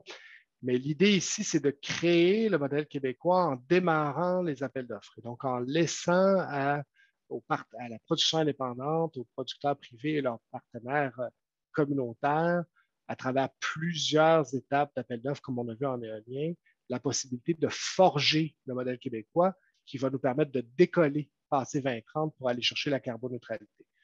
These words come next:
Le solaire est essentiel à cet effort-là. Et donc, ce que vous voyez dans la feuille de route au niveau solaire, c'est presque un, un, <laughs> un effort de préparation, une rampe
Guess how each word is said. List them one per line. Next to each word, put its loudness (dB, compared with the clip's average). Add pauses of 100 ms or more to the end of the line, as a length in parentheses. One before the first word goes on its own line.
(340)
Le -4
solaire 4
est -4
essentiel -2
à -12
cet -20
effort-là. -2 (320)
Et -6
donc, 0
ce -6
que -4
vous -4
voyez 4
dans 4
la 2
feuille 0
de -2
route -4
au -4
niveau -8
solaire, 0
c'est -20
presque -2
un, 0 (680)
un, -2
<laughs> 2
un 6
effort 4
de 2
préparation, 2
une 0
rampe 0